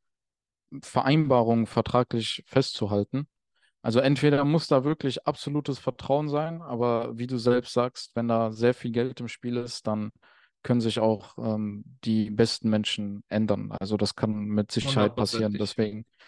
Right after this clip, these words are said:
Speaker 1: deswegen ist es wahrscheinlich hilfreich, dass Menschen sowas mitbekommen. Aber zurück zu dem Punkt, ähm, auch da wart ihr ja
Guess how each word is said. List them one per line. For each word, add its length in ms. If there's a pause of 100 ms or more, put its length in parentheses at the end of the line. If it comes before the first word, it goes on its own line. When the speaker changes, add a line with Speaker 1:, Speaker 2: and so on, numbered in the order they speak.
(280)
Speaker 1:
deswegen 300
ist 100
es 120
wahrscheinlich 440
hilfreich, 480
dass 300
Menschen 380
sowas 280
mitbekommen. 500 (500)
Aber 180
zurück 300
zu 120
dem 160
Punkt, 400 (120)
ähm, 240
auch 200
da 280
wart 240
ihr 60
ja 380